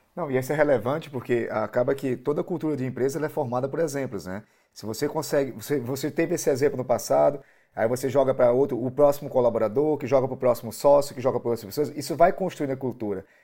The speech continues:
É aquela clássica, né? A cultura da sua empresa é tudo aquilo que você tolera entrar e permanecer da sua empresa. Então, a partir do momento que vocês não toleraram esse perfil de conduta,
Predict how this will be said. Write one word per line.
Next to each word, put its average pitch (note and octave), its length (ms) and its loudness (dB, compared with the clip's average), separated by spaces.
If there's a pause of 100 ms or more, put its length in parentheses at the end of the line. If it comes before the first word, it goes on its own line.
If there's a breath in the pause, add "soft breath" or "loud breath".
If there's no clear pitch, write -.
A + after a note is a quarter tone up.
(120)
É A2 100 4
aquela D#3 240 8
clássica, C#3 400 4
né? B2 100 -2
A B2+ 120 4
cultura E3+ 440 2
da F3 200 2
sua C#3+ 180 -6
empresa C#3+ 300 -2
é - 40 -8
tudo F#3 180 -2
aquilo F3+ 180 0
que - 60 -6
você F3 180 -4
tolera C#3+ 580 6
entrar C#3 440 4
e D3+ 80 -6
permanecer E3 840 0
da D#3 100 -2
sua A2+ 140 -4
empresa. F#2+ 380 -8 (260 soft breath)
Então, A2+ 200 -4 (200 loud breath)
a G#2+ 100 0
partir C3 220 2
do C#3+ 60 -6
momento D#3 220 -4
que - 60 -6
vocês D3 300 0
não D3+ 160 -6
toleraram B2 600 6
esse A#2 120 -6
perfil A#2+ 300 -4
de G#2+ 60 -6
conduta, B2 560 -2